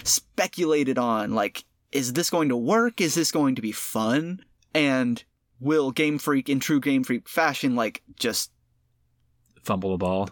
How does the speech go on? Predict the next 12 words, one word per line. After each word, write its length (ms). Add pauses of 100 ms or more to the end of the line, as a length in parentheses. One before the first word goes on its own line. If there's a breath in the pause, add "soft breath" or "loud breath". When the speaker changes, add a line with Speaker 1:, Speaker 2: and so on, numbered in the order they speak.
(120)
Speaker 1:
Yeah, 400
exactly. 480
Like, 260
just 220 (220)
really 380
not 280
manage 260
to 80
pull 160
this 160
together, 580
um, 400